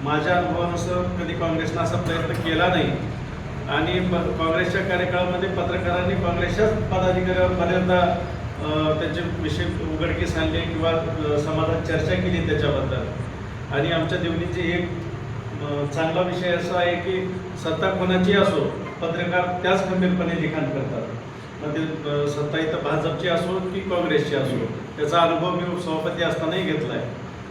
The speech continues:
आमची सत्ता सगळीच असताना आमच्याबद्दल बऱ्याचदा पत्रकारांनी उघडपणे लिखाण केलेले होते.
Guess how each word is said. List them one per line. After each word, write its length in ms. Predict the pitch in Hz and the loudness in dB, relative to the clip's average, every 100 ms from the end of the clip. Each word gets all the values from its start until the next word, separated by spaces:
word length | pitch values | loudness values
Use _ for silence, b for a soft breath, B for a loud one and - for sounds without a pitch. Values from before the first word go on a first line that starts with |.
| - | -6
आमची 280 | 147 151 - | -4 -2 -4
सत्ता 440 | 165 - 180 180 | -4 -2 -2 -2
सगळीच 360 | - 156 180 180 | -4 -2 0 0
असताना 600 | 175 - 170 165 135 - - - - | 0 0 0 0 0 -2 -6 -10 -6
आमच्याबद्दल 500 | 151 170 180 180 185 | -4 0 0 0 0
बऱ्याचदा 380 | 165 170 190 185 | 0 2 2 2
पत्रकारांनी 680 | 185 190 170 175 180 180 170 | 0 0 -2 -2 -2 -2 -2
उघडपणे 460 | 190 202 196 190 185 | 0 0 2 0 0
लिखाण 320 | 175 175 165 | -2 -2 -2
केलेले 400 | 160 156 156 143 | 0 2 2 2
होते. 300 | 131 113 107 | 0 -2 -6